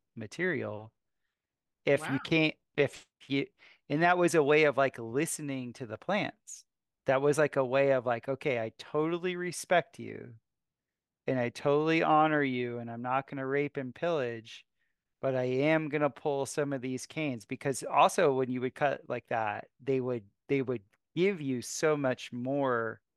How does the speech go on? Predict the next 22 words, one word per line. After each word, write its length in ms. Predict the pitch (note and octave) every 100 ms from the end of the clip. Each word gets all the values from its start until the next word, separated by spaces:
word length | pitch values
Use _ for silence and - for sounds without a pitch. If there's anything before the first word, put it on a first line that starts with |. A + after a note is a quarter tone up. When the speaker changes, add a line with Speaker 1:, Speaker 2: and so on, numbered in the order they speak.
| _ _ _ _ _ _
Speaker 1:
like, 160 | C3+ C3+
the 80 | B2
rhizomes 760 | A2+ B2 D#3+ D3 C#3+ B2+ A#2
would 120 | A#2 -
shoot 500 | - - F3 - - _
more 340 | C3 D3 D#3 C#3
and 100 | B2
more 160 | B2 A2
canes 480 | - D3+ C3 G#2
every 280 | A#2+ A2+ A2+
year, 340 | G#2+ C3+ C3 G#2+
like, 240 | G#2+ -
an 60 | A2+
incredible 640 | A2 - D#3+ D3 G#2+ G#2
amount. 380 | G#2 C3+ C3 - _ _ _ _ _ _ _ _ _
And 80 | C#3
we 80 | C#3+
come 180 | F#3 E3
to 60 |
fa-, 320 | - F#3 A#3 -
find 420 | - G3 G3+ B2+
that 300 | A#2 A#2+ B2